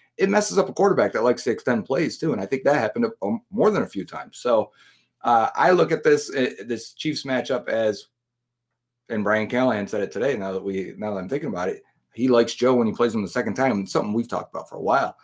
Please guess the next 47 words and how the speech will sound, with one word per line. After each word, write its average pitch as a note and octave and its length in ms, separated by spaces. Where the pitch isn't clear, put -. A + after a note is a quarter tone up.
uh, F2+ 260
common G#2+ 300
and F#2+ 100
uncommon G#2 420
opponents. A#2+ 480
Well, G#2 240
you G2 120
feel E3 220
good F3 180
about D#3+ 380
Joe D3+ 160
Burrow D3 240
and B2+ 80
the - 40
Chiefs - 460
getting C3 280
that A#2+ 200
same C#3 340
look, C3+ 460
getting C3 220
the A#2 60
same C3+ 280
looks C#3+ 300
again, C#3 440
'cause D3+ 420
they're G3 120
gonna A#3 160
do G3 160
what F3+ 140
they C3+ 120
do. C#3+ 400
Uh, C#3+ 240
some A#3+ 320
defense G3 340
coordinators D#3 300
are C3+ 40
gonna A#2+ 140
mix B2 260
it B2 60
up A2+ 80
and G#2 100
do A2+ 80
whatever A2+ 260
they G2 140
have F#2 200
to, D#2+ 100
right? G2 200